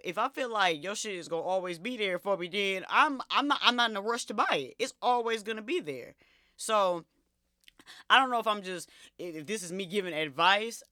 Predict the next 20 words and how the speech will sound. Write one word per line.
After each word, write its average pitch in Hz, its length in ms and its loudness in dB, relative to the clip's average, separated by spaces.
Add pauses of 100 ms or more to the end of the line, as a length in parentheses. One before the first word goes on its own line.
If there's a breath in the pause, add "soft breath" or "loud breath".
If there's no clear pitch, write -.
I 175 180 -2
should 226 220 -8
say, 233 380 -6
you 170 180 -14
know, 170 80 -2
I'm 175 100 -2
not 202 140 2
an 147 140 -6
expert 190 680 0
on 156 720 -4
creating 180 460 -4
a 151 60 -10
clothing 175 340 -6
line. 170 300 -4
This 196 160 -10
is 170 180 -12
just 160 300 -6
from 170 320 -4
my 160 180 0
experiences. 135 600 -14